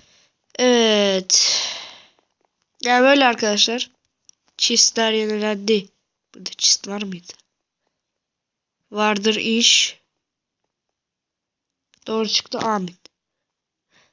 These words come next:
Oğlum git oradaki chestleri alsana, benim chestime de chest açılmıyor. Anam. Chest bir anda açıldı, korktum.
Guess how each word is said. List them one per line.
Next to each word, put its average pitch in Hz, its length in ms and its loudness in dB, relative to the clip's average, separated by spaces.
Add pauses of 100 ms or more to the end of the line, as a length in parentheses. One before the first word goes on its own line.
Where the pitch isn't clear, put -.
(1500)
Oğlum 220 260 0
git 233 200 2
oradaki 247 300 4
chestleri 247 460 2
alsana, 247 300 4
benim 226 160 2
chestime 247 520 0
de 269 180 -6 (1400)
chest - 460 -4
açılmıyor. - 440 -8 (4000)
Anam. 233 400 -2 (1500)
Chest - 340 -4
bir 226 100 0
anda 226 160 -2
açıldı, 226 360 -2
korktum. 220 440 -8